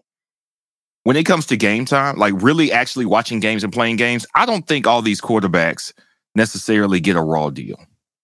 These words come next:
Sometimes quarterbacks do get a raw deal. You don't even get a chance to get on the field. I understand that. Sometimes you're gonna get put in the game, and it's gonna go, "Hey, man,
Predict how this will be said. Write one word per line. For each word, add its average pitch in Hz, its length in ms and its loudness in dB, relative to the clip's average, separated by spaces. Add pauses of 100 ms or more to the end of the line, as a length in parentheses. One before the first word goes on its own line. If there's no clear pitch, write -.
(160)
Sometimes 170 480 0
quarterbacks 110 460 0
do 92 140 -4
get 80 120 -2
a 78 40 -2
raw 76 200 -2
deal. 65 280 -8
You 117 140 2
don't 139 160 2
even 117 180 0
get 101 100 2
a 87 40 -2
chance 92 280 -2
to - 60 -6
get 87 100 0
on 82 80 -2
the 76 60 -6
field. 71 380 -8
I 104 100 2
understand 76 480 -6
that. - 100 -18 (840)
Sometimes 98 760 0 (240)
you're 151 100 -2
gonna 196 140 2
get 160 160 0
put 139 140 0
in 143 80 -2
the 147 60 -4
game, 85 360 -4 (540)
and 113 80 2
it's 110 100 -2
gonna 120 160 2
go, 98 140 2
"Hey, 165 160 2
man, 98 320 -2